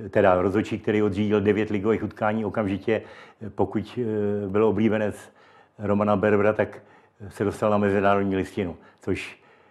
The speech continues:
v žádném případě u nás neexistovalo, no. To jsme si to museli nejdřív odsloužit a v tom je to jiný, ale měli jsme třeba předsedu komise rozhodčích, nějakého pana Stárka, ten, e,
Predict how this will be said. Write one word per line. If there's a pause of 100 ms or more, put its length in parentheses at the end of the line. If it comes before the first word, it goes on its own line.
(200)
v
žádném
případě (360)
u
nás
neexistovalo,
no.
To
jsme
si
to
museli
nejdřív
odsloužit (440)
a (760)
v
tom
je
to
jiný, (220)
ale
měli
jsme
třeba
předsedu
komise
rozhodčích,
nějakého
pana
Stárka, (540)
ten,
e,